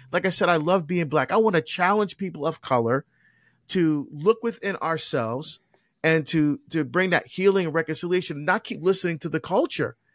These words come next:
To go, if, if we, if, you know, it's not enough to give our kids African names and,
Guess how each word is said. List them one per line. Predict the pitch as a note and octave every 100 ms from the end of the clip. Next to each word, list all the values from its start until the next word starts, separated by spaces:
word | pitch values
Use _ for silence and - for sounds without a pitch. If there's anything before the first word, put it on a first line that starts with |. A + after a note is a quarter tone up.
| _ _ -
To | A3
go, | G3 G3
if, | F3 A3 A3
if | F#3+
we, | A#3+ -
if, | E3+ -
you | A3
know, | F#3+
it's | G#3 E3+
not | A#3+ C4+
enough | A3 A#3 -
to | F#3 D#3+ C#3 _ _ _ _ _ _
give | A2+ A3 E3+
our | F3+
kids | F3 F#3+ E3+ -
African | E3+ F3+ F3 E3 C#3+
names | D3+ D3+ D3+ C3+
and, | C#3 B2